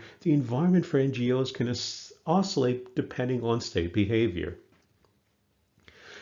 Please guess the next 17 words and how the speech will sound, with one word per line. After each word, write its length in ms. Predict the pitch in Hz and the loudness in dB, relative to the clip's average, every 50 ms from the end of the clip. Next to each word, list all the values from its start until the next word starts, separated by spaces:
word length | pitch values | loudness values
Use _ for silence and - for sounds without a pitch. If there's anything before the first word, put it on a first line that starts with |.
| - _ | -20 _
Finally, 600 | - - - 247 269 277 247 190 139 139 156 143 | -10 -4 0 2 4 4 6 6 8 8 8 8
normative 460 | 127 127 147 160 160 156 156 143 127 | 6 6 6 6 6 6 6 4 4
isomorphism 920 | 127 123 135 135 - 143 117 101 98 98 98 - 107 95 82 104 113 127 160 | 4 2 2 2 4 4 6 6 6 6 4 2 0 0 2 4 4 4 4
emerges 640 | 139 143 135 127 131 151 165 156 - 127 123 117 120 | 6 6 6 6 6 6 6 4 4 2 0 0 0
when 180 | 131 131 131 | 0 -2 -2
certain 400 | - - - 175 175 185 185 180 | -4 -4 -2 0 2 2 2 2
attitudes 680 | - 135 135 147 156 160 156 - - 143 135 135 - 127 | 4 4 4 4 4 2 -2 -2 0 0 2 2 2 0
and 80 | 120 | 0
approaches 640 | 131 131 - - - 202 208 202 202 - 175 165 131 120 | -2 -2 -4 -2 0 2 2 2 2 0 0 -2 0 0
lead 220 | 120 127 131 131 | 0 0 0 -2
to 100 | - - | -6 -10
the 60 | - | -10
professionalization 1080 | - - - - - - 113 107 - - 113 113 117 113 104 95 101 107 110 - - 107 | -8 -8 -8 -6 -2 0 0 0 2 2 2 4 4 4 4 6 6 4 4 4 2 0
of 100 | 95 90 | 2 2
N 140 | 90 82 80 | 0 -2 -2
G 220 | 80 87 90 101 | -2 0 2 2
Os. 440 | 107 101 82 76 76 76 - - - | 2 2 0 0 -2 -6 -10 -14 -18